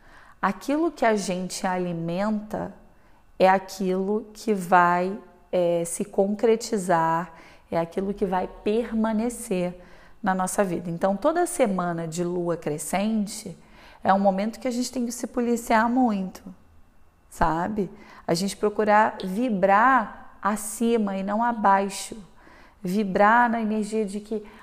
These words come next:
ah, eu tô com questões aqui, eu tô com problemas, mas eu vou superar. Então, vibrar na solução e não vibrar no problema,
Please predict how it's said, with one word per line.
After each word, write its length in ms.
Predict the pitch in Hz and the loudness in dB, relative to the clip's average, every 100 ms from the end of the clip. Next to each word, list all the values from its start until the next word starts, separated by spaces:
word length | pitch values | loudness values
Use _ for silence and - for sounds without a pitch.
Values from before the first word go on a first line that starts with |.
| - | -4
ah, 280 | 208 208 196 | 2 4 2
eu 100 | 196 | 0
tô 260 | 196 214 | 4 4
com 240 | 214 214 202 | 2 -2 -2
questões 600 | 202 196 - 190 185 175 | -2 -4 -2 -2 -2 -2
aqui, 380 | 170 - 220 214 | -4 -4 -2 0
eu 100 | 202 | 0
tô 160 | 202 | -2
com 180 | 202 190 | -4 -6
problemas, 480 | 180 165 185 233 226 | -6 -2 -2 0 -2
mas 240 | 226 233 | -2 0
eu 140 | 254 233 | 0 0
vou 300 | 180 202 220 | 0 2 2
superar. 680 | - 185 190 170 147 - - - - - - - | 0 -4 0 0 0 -4 -14 -20 -20 -20 -18 -10
Então, 300 | 180 214 220 | -4 0 0
vibrar 1040 | 196 196 180 190 208 214 208 - - - - | 0 -2 2 4 6 6 2 -6 -20 -20 -10
na 240 | 208 190 196 | 0 2 2
solução 1120 | - 247 269 311 311 - - 190 170 170 180 - - - - | 0 4 4 4 -2 -6 -2 -2 -2 -6 -12 -20 -20 -20 -6
e 80 | 185 | -2
não 380 | 180 180 240 294 | 0 0 0 -2
vibrar 720 | 233 220 196 185 190 208 202 | -2 -2 0 0 0 -2 -4
no 180 | 196 214 | -2 -2
problema, 840 | - 214 170 170 170 165 165 165 | 0 -2 2 2 2 0 -4 -8